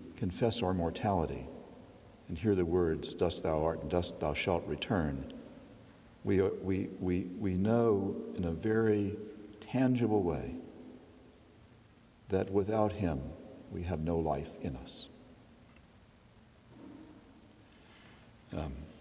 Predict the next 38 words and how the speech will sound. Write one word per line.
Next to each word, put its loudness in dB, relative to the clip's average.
there's 2
a 2
point 2
at 0
which 0
many 6
of 0
the 2
disciples 2
desert -2
Jesus, 0
and -2
he -2
turns 2
to -2
the 0
apostles 2
and -2
he -2
says, 2
"Are 4
you 6
also 4
going 0
to -2
leave?" -4
And -2
they -2
say 0
to -2
him, -4
um, -6
"Lord, 4
to -4
whom 2
shall 4
we 4
go? 0